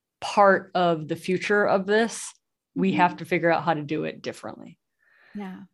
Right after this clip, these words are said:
Speaker 1: Like, to me, that, but I mean, what you say is perfect, is, like, you're like, you wanna ram your body against a brick wall for the rest of your life, like, you do you. <laughs> But
Speaker 2: Yeah.
Speaker 1: how is it working out? Like,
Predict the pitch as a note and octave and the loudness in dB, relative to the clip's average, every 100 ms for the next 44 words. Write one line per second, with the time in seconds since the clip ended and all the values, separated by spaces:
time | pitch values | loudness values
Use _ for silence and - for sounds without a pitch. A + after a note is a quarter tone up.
0 | - D#3+ D#3+ F#3 F#3 D#3 - G3+ A3 G#3+ | -6 -6 -2 2 4 4 4 4 8 6
1 | G#3+ G#3+ G3+ A#3 - G#3 G3 F#3 G#3+ F3 | 8 6 6 4 4 0 4 4 6 4
2 | - - F#3 G3 D#3 D#3+ - F3+ F3+ E3+ | 0 0 0 2 -4 -4 -6 -2 2 4
3 | D#3+ - F#3+ F3+ E3+ - - F#3+ C#4 G4+ | 2 0 2 4 4 0 -6 2 6 6
4 | C4+ F3+ F3 F3+ F#3+ A3 C#4 C4+ F#3+ F3+ | 6 4 -2 0 4 8 8 6 6 8
5 | G3 G#3+ F#3 E3 F3 F3 D3 F3+ F3+ E3+ | 8 8 6 6 2 0 0 2 2 4
6 | D#3+ F3+ F#3+ G3+ G3+ G3+ - A3 G#3+ A3 | 6 6 4 4 6 4 4 4 8 8
7 | A#3+ B3 G3 E3 F3+ G#3+ A#3+ A3 E3+ E3+ | 8 6 2 2 0 2 4 4 4 4
8 | D#3 F3 - G3+ - - C4 E4 A#3 C4 | 4 2 0 -4 4 4 6 4 4 6
9 | C#4 A#3+ B3+ C#4 C#4 A3+ B3+ B3 A#3 B3 | 6 8 6 6 6 6 6 6 6 8
10 | A3 G#3+ | 8 6